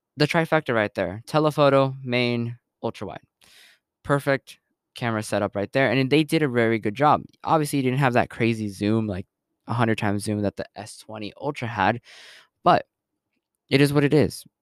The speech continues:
You had fifty times zoom. Again, th-, there's another compromise that Samsung did, and I don't know why they did. But still a very good zoom. Very good zoom. You can zoom into <laughs> a lot of things, more than most people would really need.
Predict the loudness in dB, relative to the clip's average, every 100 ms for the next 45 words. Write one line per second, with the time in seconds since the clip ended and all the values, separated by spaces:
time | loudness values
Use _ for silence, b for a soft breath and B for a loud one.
0 | _ -2 2 4 4 0 -2 0 0 0
1 | -2 -4 -4 -8 -14 -14 -4 0 0 -2
2 | -8 _ 0 0 2 0 0 -2 0 0
3 | 0 0 0 -2 -4 -4 -4 -4 -2 2
4 | 2 0 -8 -8 -6 -6 -8 -8 -10 -10
5 | -12 -12 -8 -8 -8 _ b b b b
6 | b -2 -2 -2 _ _ _ -10 -2 0
7 | 2 2 2 -2 -2 -4 -4 -12 _ _
8 | -2 0 2 -2 -4 -8 -6 -6 -2 0
9 | -2 -2 0 0 -2 -4 -6 -6 -12 -20
10 | B B 2 2 2 0 2 0 0 -4
11 | -2 -2 -4 -6 -6 -4 -4 -4 -2 -4